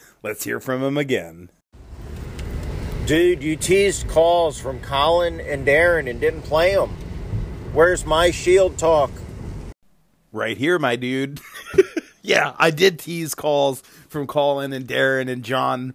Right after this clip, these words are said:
Speaker 1: about Shields, and that's exactly right. Advertising works. I love advertising. No, I hate advertising. <laughs> But we are gonna talk more about Shields right now. And, um, to start off, I'm gonna play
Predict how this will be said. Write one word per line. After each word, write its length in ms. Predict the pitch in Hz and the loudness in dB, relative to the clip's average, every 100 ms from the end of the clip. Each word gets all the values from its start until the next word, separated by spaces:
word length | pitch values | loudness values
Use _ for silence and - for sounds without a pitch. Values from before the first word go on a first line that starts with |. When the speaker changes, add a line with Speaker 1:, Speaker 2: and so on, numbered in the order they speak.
| - - | -12 -10
Speaker 1:
about 420 | 135 131 123 117 | -4 -4 -4 -10
Shields, 480 | - 135 127 120 123 | -10 -4 -4 -4 -6
and 100 | 147 | -2
that's 220 | 165 156 | -2 -2
exactly 500 | 156 170 170 160 156 | -4 -2 -2 -2 -2
right. 400 | 160 180 151 107 - - - _ | 0 0 -2 -8 -20 -20 -20 _
Advertising 800 | - 180 190 175 190 190 175 190 | 2 4 2 2 2 2 0 0
works. 380 | 175 196 170 - | 0 0 -2 0
I 100 | 160 | 2
love 280 | 170 175 170 | 4 4 4
advertising. 800 | 175 165 160 151 131 123 113 | 2 0 -4 -2 -2 -4 -8
No, 160 | 113 127 | -4 -4
I 100 | 110 | -4
hate 260 | 104 135 127 | -2 -2 -2
advertising. 1000 | 120 117 117 131 139 143 - 147 - 165 | -4 -8 -6 -4 -4 -6 -6 -8 -8 -16
<laughs> 40 | _ _ 160 | _ _ 0
But 340 | 185 165 123 - - - - | 2 2 0 -14 -20 -20 -10
we 180 | 147 156 | -2 0
are 180 | 151 170 | 4 4
gonna 180 | 160 156 | 4 2
talk 340 | 143 147 139 | 0 0 0
more 220 | 143 139 | -2 -2
about 340 | 139 131 127 113 | 0 0 -2 -4
Shields 460 | - 131 127 120 | -8 -4 -2 -4
right 320 | 104 127 185 147 | -6 0 0 0
now. 540 | 143 123 117 117 113 _ _ _ _ | -4 -2 -2 -4 -8 _ _ _ _
And, 400 | 165 135 135 131 | 0 2 2 0
um, 540 | 131 120 113 101 101 - _ _ _ _ _ - - | 0 2 0 -2 -12 -20 _ _ _ _ _ -20 -14
to 120 | 147 | -10
start 300 | - 175 170 | -2 4 6
off, 280 | 170 170 160 - | 8 6 4 0
I'm 120 | 147 | -2
gonna 180 | 151 147 | 0 -2
play 640 | - 156 175 165 143 131 | -4 -4 0 2 2 -2